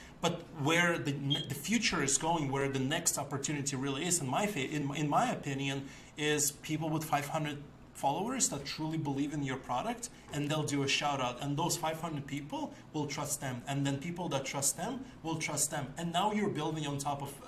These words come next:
micro influencers, quote unquote. People in your network, your second degree connections, it is really powerful. LinkedIn has been such a great place for me to build my own business.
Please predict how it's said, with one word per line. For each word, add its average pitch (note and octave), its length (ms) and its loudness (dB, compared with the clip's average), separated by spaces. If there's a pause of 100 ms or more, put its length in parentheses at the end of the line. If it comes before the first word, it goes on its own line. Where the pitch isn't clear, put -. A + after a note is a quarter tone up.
micro C3+ 320 -2
influencers, C3+ 680 -4
quote C3 220 -4
unquote. B2 400 -4 (180)
People F#3 300 4
in E3+ 140 4
your D#3 100 2
network, C3+ 500 0
your C3 140 -2
second F3 360 2
degree C#3+ 260 2
connections, C3+ 600 -4 (280)
it C#3+ 80 6
is C3+ 160 6
really F3+ 240 4
powerful. C3 580 0
LinkedIn F3 540 0 (180)
has - 140 -16
been C#3+ 280 2
such - 220 2
a - 20 0
great D3 300 0
place C#3+ 260 0
for C#3+ 140 -4
me C3 160 0
to - 140 -2
build C3 200 -4
my B2 140 -2
own C#3+ 160 0
business. D3 540 0